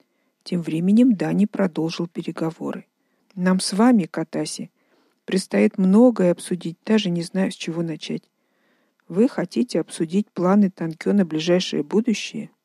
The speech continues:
"Да". "Но сначала хочу спросить, почему вы стали главным командиром?" "Верховным командиром. Так моя должность называется. Прежний Верховный сам попросил меня об этом".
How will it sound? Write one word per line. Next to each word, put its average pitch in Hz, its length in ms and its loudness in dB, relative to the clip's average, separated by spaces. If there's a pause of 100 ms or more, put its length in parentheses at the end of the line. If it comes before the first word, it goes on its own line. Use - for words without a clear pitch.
"Да". 165 380 -8 (1400)
"Но 185 80 -2
сначала 247 460 2
хочу 247 300 0
спросить, 247 540 -2
почему 196 360 2
вы 196 120 2
стали 214 300 2
главным 220 460 4
командиром?" 208 760 2 (880)
"Верховным 190 680 2
командиром. 180 720 0 (580)
Так 202 260 0
моя 185 180 4
должность 180 520 0
называется. 175 680 -2 (600)
Прежний 254 400 6
Верховный 202 560 2
сам 254 300 2
попросил 196 540 -2
меня 180 280 4
об 185 140 -2
этом". 180 340 -6